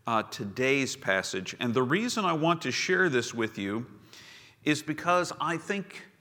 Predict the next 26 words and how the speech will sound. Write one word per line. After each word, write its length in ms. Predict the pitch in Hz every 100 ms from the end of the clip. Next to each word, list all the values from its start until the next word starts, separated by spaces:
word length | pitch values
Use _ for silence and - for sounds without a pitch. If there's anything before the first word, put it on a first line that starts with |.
| _ _ _
it 200 | 202 226
says 340 | - 202 165 143
something 420 | 170 151 165 151
about 280 | 139 143 143
the 80 | 131
text 340 | 151 143 -
we're 80 | 139
about 260 | 127 135 135
to 80 |
read 300 | 120 127 127
as 320 | - 123 110 127
much 560 | 139 151 - - - - - - - - -
as 280 | 135 113 -
the 140 | 123 131
text 520 | - 165 151 - -
says, 380 | - 101 95 -
perhaps. 720 | - 101 104 87 - - - _ _ - - - -
At 140 | 151
the 100 | 180
very 540 | 143 131 202 254 254 240 -
end 540 | 175 131 113 117 127 - _ _ _ _ - 127
of, 300 | 131 110 - - _ _ -
of 540 | 117 120 110 104 -
John 460 | 104 147 165 175 175
chapter 420 | - 156 151 139
twenty, 480 | - - 139 98